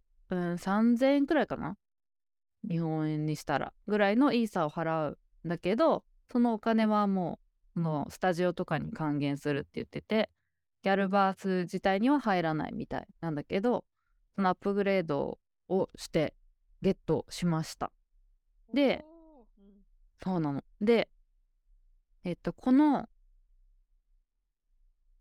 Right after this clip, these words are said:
Speaker 1: ライブツーディーのモデルを作っているのがボルタクスタジオっ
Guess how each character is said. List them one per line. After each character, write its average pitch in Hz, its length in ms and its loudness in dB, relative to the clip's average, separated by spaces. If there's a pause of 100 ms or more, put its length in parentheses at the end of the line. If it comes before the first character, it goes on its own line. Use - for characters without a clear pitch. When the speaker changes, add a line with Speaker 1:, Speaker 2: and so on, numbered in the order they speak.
(160)
Speaker 1:
ラ 240 180 4
イ 269 40 4
ブ 269 120 0
ツ - 180 -4
ー 294 80 2
デ 285 60 6
ィ 285 200 4
ー - 20 -2
の 180 100 -2
モ 170 200 -4
デ 247 160 4
ル 269 100 0
を 277 140 0
作 - 220 -6
っ - 20 -6
て 180 260 -2
い 175 40 -2
る 170 120 -2
の 165 140 -2
が 160 240 0
ボ 170 180 -2
ル 202 120 -2
タ 226 180 -2
ク 220 160 -4
ス - 80 -18
タ 202 160 2
ジ 156 160 -2
オ 117 60 -6
っ - 60 -10